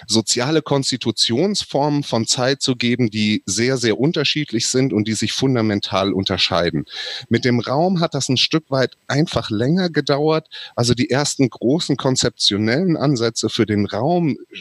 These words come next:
sind aus den späten sechziger Jahren, ähm, von Henri, von Henri Lefebvre, der als erster sagt, ähm, "Social space is a social product." Ähm, er hat das übrigens auf Französisch gesagt, natürlich, aber das kann ich nicht.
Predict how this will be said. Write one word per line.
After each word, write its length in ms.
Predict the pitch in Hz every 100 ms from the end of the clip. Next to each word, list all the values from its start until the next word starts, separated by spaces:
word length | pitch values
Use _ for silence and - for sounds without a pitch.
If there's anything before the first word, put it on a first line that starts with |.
| - -
sind 300 | 107 135 143
aus 120 | 113
den 140 | 113
späten 420 | 110 - 127 - 104
sechziger 520 | 107 - - 131 123
Jahren, 520 | 117 123 139 131 135 - - - -
ähm, 240 | 117 107
von 340 | 104 - 120 95
Henri, 300 | 113 120 139 -
von 300 | - 107 104
Henri 260 | 98 120
Lefebvre, 720 | 120 104 - 135 180 - 135
der 180 | 127 110
als 140 | 104 -
erster 400 | 123 131 - 110
sagt, 300 | 104 123 - - - - - -
ähm, 220 | 107 107
"Social 500 | - 123 135 - 123
space 440 | - - 120 117
is 200 | 117 113
a 60 | 101
social 440 | - 107 113 95
product." 680 | 95 - 120 135 139 - - -
Ähm, 300 | 98 98 95
er 60 | 85
hat 100 | 95
das 120 | -
übrigens 280 | 80 85 87
auf 120 | 87
Französisch 460 | - 82 110 113 -
gesagt, 340 | 82 87 -
natürlich, 380 | 90 - 104 -
aber 80 | 82
das 140 | 82
kann 140 | 117 110
ich 120 | 90
nicht. 260 | 104 -